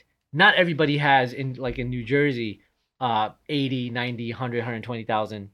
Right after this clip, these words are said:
just sitting. Um, so we wanted to, we had a huge buyer pool of people,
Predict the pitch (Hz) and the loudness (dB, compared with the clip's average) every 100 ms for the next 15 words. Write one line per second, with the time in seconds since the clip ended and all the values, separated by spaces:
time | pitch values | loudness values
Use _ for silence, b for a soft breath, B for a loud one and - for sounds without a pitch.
0 | _ - 117 - 147 117 85 - b b | _ -12 -10 -6 -2 -2 -4 -12 b b
1 | b b 120 120 113 - 165 147 190 202 | b b -2 -2 -4 0 2 2 2 2
2 | 196 175 160 151 143 147 156 139 190 202 | 2 0 0 0 0 2 2 2 -2 -2
3 | 156 147 147 - 165 151 - 160 151 160 | 2 2 0 -2 -2 -2 -2 -6 -2 -4
4 | 160 | -6